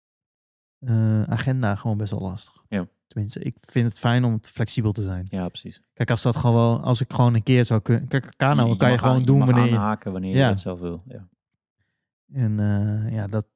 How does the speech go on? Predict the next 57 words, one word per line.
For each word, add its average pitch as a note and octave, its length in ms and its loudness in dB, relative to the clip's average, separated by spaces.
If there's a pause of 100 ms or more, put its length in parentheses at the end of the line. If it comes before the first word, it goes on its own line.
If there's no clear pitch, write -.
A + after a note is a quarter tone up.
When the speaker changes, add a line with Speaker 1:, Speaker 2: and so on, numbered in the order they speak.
(280)
Speaker 1:
ook B2+ 240 0
al A2+ 100 4
zou A#2+ 200 2
dat A#2 180 2
kunnen, C3 460 2
zou A#2 180 -2
ik G#2+ 60 -4
dat A2 160 0
nog A2 240 0
niet, A2 300 0
eh, G#2+ 260 0
snel G2+ 300 -4
doen, G2+ 180 -2
denk G2 220 -6
ik. - 220 -20
Speaker 2:
Nee. - 200 -14 (320)
Speaker 1:
Dat G#2 180 -10
je G#2 80 -8
toch G#2 280 -4
wel G#2+ 360 -2
met A2+ 140 0
een G#2 80 2
groep B2 340 2
dan G#2+ 180 0
moet G#2+ 100 -2
afspreken. G2 720 -6
Speaker 2:
Ja, - 120 -14
precies. G#2+ 360 -20 (540)
Ja, G#2 100 -6
ik A#2+ 80 -4
heb, - 160 -8
eh, A2 240 2
in G#2+ 120 0
de A2 80 -2
eerste A#2+ 280 -6
jaar G#2+ 180 -2
dat G#2 100 -6
ik G#2 80 -6
in G2 80 -4
Deventer A2+ 260 -2
kon G2 160 -4
wonen, F2+ 260 -2
dat B2+ 260 -12
was E2 100 -12
in E2 280 -12 (1400)
tweeduizend - 360 -12
vijftien F#2+ 360 -10
of F2+ 60 -16
zo, G#2 160 -12
tweeduizend G2 440 -10
zestien, G#2 280 -10 (720)
toen G2 100 -8
heb F#2 40 -6
ik - 120 -10
er G#2+ 100 -6
twee G#2 180 -2
jaar G2+ 520 -4